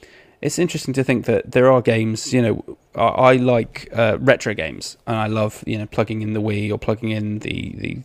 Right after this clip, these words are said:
the Game Boy Advance or whatever, and I love seeing that these games are still active. And it's always sad when, when, you know, servers close down or you can't play them anymore. So this is a way of keeping these things open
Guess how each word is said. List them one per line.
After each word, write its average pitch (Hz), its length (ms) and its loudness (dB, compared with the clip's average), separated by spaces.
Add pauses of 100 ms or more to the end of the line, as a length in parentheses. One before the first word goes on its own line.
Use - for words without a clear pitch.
the - 340 -6
Game 110 180 0
Boy 107 300 2 (340)
Advance 110 580 -2
or 101 140 0
whatever, 110 440 0
and 107 100 -2
I 110 80 -2
love 120 240 2
seeing 110 360 0
that - 160 -6 (120)
these 113 280 -2
games 104 300 -2
are 107 40 -8
still 107 240 -2
active. 107 500 -4 (1500)
And 127 120 2
it's 131 140 -4
always 131 200 4
sad 107 400 0
when, 107 240 -2 (100)
when, 113 200 -4
you 113 80 0
know, 104 200 -4
servers 107 420 0
close 104 260 -2
down 104 360 -2
or 101 60 -6
you 98 80 -6
can't - 280 -2
play 104 180 0
them 101 160 -8
anymore. 104 320 -6
So - 200 2
this 170 200 2
is 170 80 -2
a 156 80 0
way 143 180 4
of 123 100 0
keeping 123 360 -4
these 110 180 -4
things 107 220 -4
open 107 480 -6